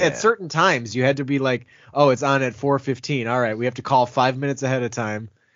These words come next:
Speaker 1: Don't call
Speaker 2: Mm-hmm.
Speaker 1: too soon 'cause it might get confused for a different pay-per-view movie."
Speaker 2: Yeah, that is interesting. It's pay-per-view. What a, what a scene, man! If you weren't there for pay-per-view, uh, gentle listeners, you really missed out on, uh,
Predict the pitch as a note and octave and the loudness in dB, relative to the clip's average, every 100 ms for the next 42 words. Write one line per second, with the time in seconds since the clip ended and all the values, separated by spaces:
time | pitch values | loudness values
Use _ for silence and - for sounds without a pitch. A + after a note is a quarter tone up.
0 | _ - A2+ C#3+ C#3 D3+ C3 E3+ D#3 C#3 | _ -8 -2 0 4 2 2 -4 -2 -2
1 | B2+ B2+ B2 B2 C3 C#3+ C#3 B2+ B2 D3 | 0 -2 -2 0 0 -2 -4 -6 -4 -2
2 | C3+ C3+ C3+ B2+ B2+ C3+ B2 C3+ C#3 B2+ | -2 0 0 0 -2 -2 2 2 4 2
3 | C#3+ D#3 B2 F#2 F2+ - _ _ _ - | 2 2 0 -4 -8 -10 _ _ _ -20
4 | - - - - C3 D3+ D#3 D#3 D#3+ C3+ | -20 -20 -18 -2 2 6 6 4 2 0
5 | D3+ - A#2+ A2+ G#2+ G2 G2 G#2+ - - | -4 -2 -4 -2 -6 -6 -6 -10 -12 -16
6 | F2 C3 D#3+ F3 C3+ C#3+ A2 G#2+ C3+ F2 | -4 -2 0 0 2 2 4 4 4 2
7 | B2 D3 C#3+ B2+ C3 A2+ F#2+ F#2 F#2 G2+ | 2 2 -2 -4 -2 -2 -4 -4 -2 -4
8 | G#2+ A2 B2+ C3+ C#3+ B2+ C3+ B2 A#2 - | -4 -2 2 2 2 2 2 2 -2 0
9 | B2+ A#2 A2 G#2+ C3 C3 A2 G2+ F#2 F#2 | 0 2 -2 -2 -2 0 0 0 0 -2
10 | F2 G2 F2+ G2+ F#2 G2 - G2+ F#2+ G#2 | -2 -6 -4 -6 -4 -4 -4 -6 -4 0
11 | G#2+ G#2 G2+ G#2 - F#2+ G2+ F#2+ F2 F2+ | 2 0 0 -2 0 2 2 2 0 -2
12 | F2+ F2 F2 F2+ | -4 -2 -2 -4